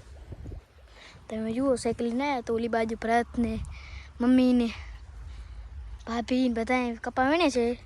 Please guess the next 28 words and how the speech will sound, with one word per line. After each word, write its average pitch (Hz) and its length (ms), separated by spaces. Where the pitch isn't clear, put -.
તમે 226 140
દેખાતો 240 360
નહીં 320 220
હોય, 269 220
હું 240 100
તમને 233 240
બતાડી 233 320
દઉં. 254 200
મિત્રો, 262 280
થોડા 233 220
થોડા 240 220
નહીં 233 260
દેખાતા, 240 480
કેમ 220 240
કે 226 160
કપાસ 233 560
અંદર 240 360
હે. 269 140
ને - 120
તમે 208 180
જુઓ, 240 360
હવે 208 140
આપણો 214 240
કેરો 226 280
ભરી 247 280
દેવા 247 220
આવ્યો 226 200
છે. 233 220